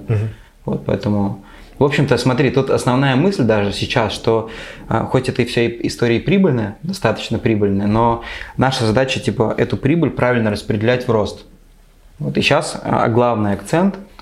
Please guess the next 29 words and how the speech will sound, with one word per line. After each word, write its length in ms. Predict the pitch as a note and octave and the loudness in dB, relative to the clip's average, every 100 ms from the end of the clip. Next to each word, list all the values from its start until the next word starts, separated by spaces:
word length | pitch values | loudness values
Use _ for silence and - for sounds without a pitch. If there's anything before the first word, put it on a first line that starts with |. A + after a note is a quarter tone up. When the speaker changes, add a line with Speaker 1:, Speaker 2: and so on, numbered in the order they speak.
| - | -6
Speaker 2:
в 60 | |
том, 160 | - A#2+ | -2 -2
чтобы 220 | - A2 | 0 2
даже 260 | A2 A2 G#2+ | 4 4 4
не 220 | G#2+ A2 | 4 2
иметь 240 | B2 F3+ | 2 0
какие-то 360 | - B2 A#2+ - | -2 -2 -2 -2
там 180 | G#2+ G#2+ | -2 0
высокие 420 | G#2+ - A#2+ G#2+ | 0 0 0 -2
супердивиденды, 880 | - G#2 G#2 G2+ G#2 G#2 G#2 G2 - - - - | -2 -2 0 2 2 4 2 2 -2 -8 -10 -2
да, 120 | C#3 | 0
с 80 | A2+ | 0
этого 220 | G2 G#2+ | 2 2
бизнеса, 500 | G#2+ G#2+ G#2+ - G3+ - - - - | 2 2 -2 -4 -6 -8 -12 -6 -6
а 80 | |
в 80 | - | -2
том, 160 | - C#3 | 0 2
чтобы, 380 | - A2+ A2+ A2 - - | 2 2 2 0 -12 -8
э, 80 | - - | -4 0
изначально 560 | B2 B2 A#2+ C#3+ C3+ G#2+ | 2 2 2 2 4 4
модель 300 | A2 B2 A2+ | 4 2 2
так 200 | A2+ - | -2 -2
строилась, 640 | - D#3 G3 C3 - - - _ - - - | 0 2 4 0 -4 -14 -20 _ -20 -16 -4
чтобы 580 | - A#2+ A#2 A#2+ - - | 0 4 4 4 0 -4
иметь 520 | C3+ A#2+ C3 D#3 D#3 - _ _ G#2 | 2 4 4 2 -2 -14 _ _ -8
свои 400 | - - A#2+ A#2+ | -2 2 4 4
ресурсы 600 | G2+ F2+ D#3 F3+ - A#2 - - | 0 0 0 0 -2 -6 -6 -6
при 160 | B2+ A#2+ | 0 2
росте 440 | A2+ G#2+ - B2+ | 4 2 -2 -8